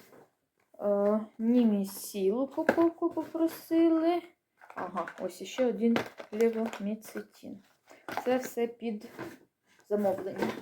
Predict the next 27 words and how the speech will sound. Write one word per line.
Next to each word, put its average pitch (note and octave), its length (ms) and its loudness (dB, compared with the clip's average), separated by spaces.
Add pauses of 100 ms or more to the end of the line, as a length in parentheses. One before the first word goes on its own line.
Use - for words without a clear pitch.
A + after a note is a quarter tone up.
(260)
Ще B3+ 480 2
була A3 500 4
в G#3 340 -6
Єві, B3 400 4
то B3 180 -2
купила B3 400 2
чи G#3 180 -6
в - 40 -12
Просторі. G3+ 640 0 (480)
Е, F#3+ 340 4 (1000)
рідина C4+ 440 4
для A#3 140 4
зняття B3+ 360 2
лаку, D#4 560 2 (400)
Л A#3 120 2
С A#3 380 2
Ф. A3+ 260 0 (920)
Недорого, G#3+ 460 6
що G#3+ 100 -4
все. G#3+ 360 -2
І D4+ 500 4
найдешевшу C#4+ 680 2
кр-, A#3+ 360 -2
крем-фарбу A#3 520 2
для A#3 140 6
ВІЙ, F4 320 4 (320)
е, G#3+ 280 0